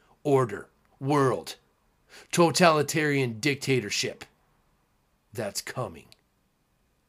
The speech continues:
If you are a resident of the state of South Dakota,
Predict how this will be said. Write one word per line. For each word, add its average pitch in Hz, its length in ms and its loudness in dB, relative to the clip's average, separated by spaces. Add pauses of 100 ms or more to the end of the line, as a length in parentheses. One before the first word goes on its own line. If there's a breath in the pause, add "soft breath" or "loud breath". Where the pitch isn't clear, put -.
(2750)
If 139 120 -6
you 233 160 0
are 226 100 2
a 180 40 2
resident 135 460 -2 (640)
of 131 140 -4
the 123 80 -6
state 147 240 -2
of 120 80 -8
South 135 280 -2
Dakota, 127 420 -8